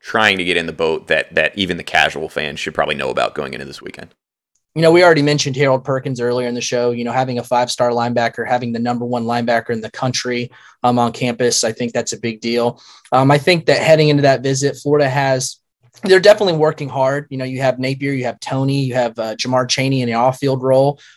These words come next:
Speaker 2: Um, I'm sure Mike Peterson, now that he's been hired, has been involved. Um, so you have a large group, Joe Hamilton, who has ties to the Texas area in the off-field role.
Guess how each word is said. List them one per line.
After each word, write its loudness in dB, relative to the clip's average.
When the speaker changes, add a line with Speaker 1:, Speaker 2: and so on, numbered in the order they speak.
Speaker 2:
Um, -4
I'm -6
sure -4
Mike 0
Peterson, -2
now 0
that -2
he's -6
been -6
hired, 2
has -4
been -2
involved. 2
Um, -2
so -2
you 4
have 6
a 4
large 2
group, -8
Joe -2
Hamilton, -4
who 0
has 2
ties 0
to -12
the -8
Texas -4
area 0
in -4
the -2
off-field -2
role. 0